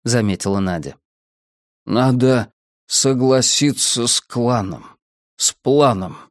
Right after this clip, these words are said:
проговорил Сакс. "Но мы не можем", ответила Майя. "Слишком широкий фронт", настаивал Арт.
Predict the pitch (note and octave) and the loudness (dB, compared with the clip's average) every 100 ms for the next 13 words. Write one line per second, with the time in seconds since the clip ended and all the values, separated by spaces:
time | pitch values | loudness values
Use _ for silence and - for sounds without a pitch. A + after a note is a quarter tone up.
0 | _ _ A#2+ G#2+ G#2 G2 F#2 E2 - D#2 | _ _ -2 0 0 0 -2 -4 -4 -4
1 | - - - _ _ _ _ _ _ C3+ | -8 -10 -12 _ _ _ _ _ _ 2
2 | C#3+ C3+ D3 D3 E3 F#3 C#4 C#4 A3 G#2 | 4 6 6 4 4 4 4 2 2 0
3 | - _ A2 - F#2+ - G2 G2 F#2 D2+ | -6 _ -10 -6 -6 -4 -4 -2 -4 -6
4 | - _ _ _ _ _ - - _ - | -10 _ _ _ _ _ -20 -20 _ -6
5 | A#2+ D#3 E3 E3+ D3 D3+ D#3 - C#3+ C3 | 2 2 4 2 4 4 4 2 0 2
6 | C#3 C3 - - _ G#2 G#2+ - G2+ F#2+ | 2 2 -2 -10 _ -4 -4 -2 -2 -2
7 | F2 F2+ E2 - | -2 -4 -4 -10